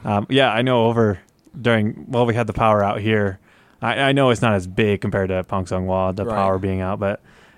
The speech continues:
Speaker 1: yeah, I was like, it was getting hot, so I was just like, taking a shower isn't that bad. Like if the, if the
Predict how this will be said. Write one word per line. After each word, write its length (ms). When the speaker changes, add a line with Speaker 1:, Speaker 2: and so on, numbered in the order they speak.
Speaker 1:
yeah, 140
I 60
was 140
like, 160
it 60
was 100
getting 200
hot, 340
so 80
I 40
was 80
just 120
like, 160
taking 240
a 80
shower 460
isn't 140
that 180
bad. 240
Like 320
if 200
the, 240
if 140
the 260